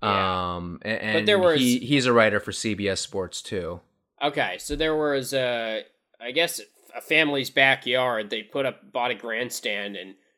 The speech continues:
Speaker 1: started cheering. It's a backyard where you can see, um, some of the holes on Wingfoot, or at least one of the holes on Wingfoot,
Speaker 2: I'm pretty sure
Speaker 1: where
Speaker 2: he's a
Speaker 1: the
Speaker 2: member
Speaker 1: U S
Speaker 2: there,
Speaker 1: Open
Speaker 2: too,
Speaker 1: is.
Speaker 2: yeah.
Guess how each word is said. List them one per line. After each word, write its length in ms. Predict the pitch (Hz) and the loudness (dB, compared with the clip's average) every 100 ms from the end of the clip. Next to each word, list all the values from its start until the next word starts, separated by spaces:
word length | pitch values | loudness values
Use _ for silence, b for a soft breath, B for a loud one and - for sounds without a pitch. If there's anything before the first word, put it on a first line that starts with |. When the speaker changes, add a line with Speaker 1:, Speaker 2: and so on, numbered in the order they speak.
| _ | _
Speaker 1:
started 440 | - - 143 123 107 | -18 -4 -2 -2 -4
cheering. 400 | - 156 139 120 | -2 2 2 -2
It's 140 | 110 | -4
a 20 | 117 | 0
backyard 540 | 131 127 135 127 110 | 0 2 0 0 -2
where 80 | 113 | -8
you 200 | 117 131 | -8 -10
can 280 | - 123 101 | -8 -8 -6
see, 720 | - 175 165 131 127 123 _ _ _ - | -2 4 4 4 0 -4 _ _ _ -10
um, 340 | 113 107 104 | -8 -8 -8
some 200 | 104 156 | -4 -2
of 80 | 135 | -2
the 60 | 117 | -4
holes 280 | 127 120 117 | -4 -4 -6
on 160 | 107 | -6
Wingfoot, 400 | 123 123 - 123 | -6 -6 -6 -6
or 100 | 107 | -6
at 60 | 104 | -6
least 220 | 117 - | -8 -8
one 140 | 123 | -8
of 60 | 101 | -8
the 60 | 98 | -10
holes 240 | 104 - | -10 -8
on 120 | 104 | -8
Wingfoot, 220 | 107 110 156 | -8 -8 2
Speaker 2:
I'm 40 | |
pretty 240 | 269 285 | 4 6
sure 60 | 269 | 4
Speaker 1:
where 60 | 208 | 0
Speaker 2:
he's 140 | 180 | 0
a 20 | 135 | 0
Speaker 1:
the 60 | |
Speaker 2:
member 320 | 110 127 120 101 | 2 0 2 0
Speaker 1:
U 40 | |
S 20 | |
Speaker 2:
there, 160 | 92 90 | 0 -4
Speaker 1:
Open 120 | 90 | -6
Speaker 2:
too, 140 | - | -6
Speaker 1:
is. 160 | 101 90 | -4 -4
Speaker 2:
yeah. 280 | 101 90 | -4 -4